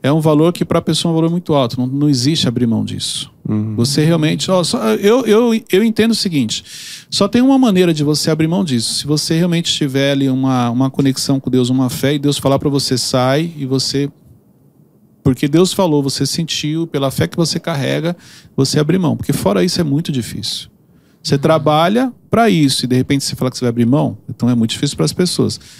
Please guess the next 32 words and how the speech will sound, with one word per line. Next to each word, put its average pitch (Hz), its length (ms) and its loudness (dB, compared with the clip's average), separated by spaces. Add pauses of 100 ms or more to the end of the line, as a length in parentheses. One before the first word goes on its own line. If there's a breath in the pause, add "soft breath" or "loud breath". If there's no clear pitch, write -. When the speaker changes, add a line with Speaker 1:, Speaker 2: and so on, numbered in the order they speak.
(120)
Speaker 1:
Mas 131 120 -4
teve 156 120 -2
algumas 170 280 0
coisas 175 180 0
que - 80 -8
me 170 80 0
ajudaram 160 320 2
a 175 60 0
tomar 165 220 0
essa 170 200 -4
decisão. 151 460 -2 (180)
O - 20 -20
que - 120 -8
que 208 100 -2
me 202 80 2
ajudou 170 240 2
a 139 60 2
tomar 156 280 0
uma 180 140 0
decisão 151 340 2
de 127 80 0
sair 131 180 0
de 135 60 -8
uma 135 120 0
empresa 127 340 0
de 120 80 -6
quinze 165 400 0
anos 147 480 -2 (180)
para 131 160 0
uma 139 140 0
outra 143 260 0
empresa? 110 460 -2